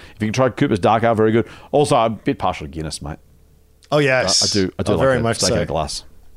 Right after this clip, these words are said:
Speaker 2: Yes.
Speaker 1: We have gone way off tangent, which probably means it's time for us to, uh, call this to a halt, particularly as we're recording this on a Sunday morning.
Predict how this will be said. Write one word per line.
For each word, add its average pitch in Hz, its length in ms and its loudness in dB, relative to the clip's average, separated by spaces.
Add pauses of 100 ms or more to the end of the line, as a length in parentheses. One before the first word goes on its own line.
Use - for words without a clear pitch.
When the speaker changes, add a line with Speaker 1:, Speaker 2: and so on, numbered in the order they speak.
Speaker 2:
Yes. - 440 -2 (580)
Speaker 1:
We 135 100 2
have 120 100 0
gone 107 320 0
way 92 400 -2 (120)
off - 260 -6
tangent, 98 260 0
which 120 120 -2
probably 220 400 2
means 165 340 0
it's 110 100 -10
time 117 240 0
for 110 160 -2
us 92 200 -2
to, 98 240 0
uh, 95 120 2
call 175 340 0
this 151 140 0
to 131 100 0
a 110 60 2
halt, 131 180 2
particularly 269 380 0
as 156 100 0
we're 165 100 2
recording 151 280 0
this 107 60 -4
on 127 100 -2
a 113 60 0
Sunday 127 400 0
morning. 104 540 0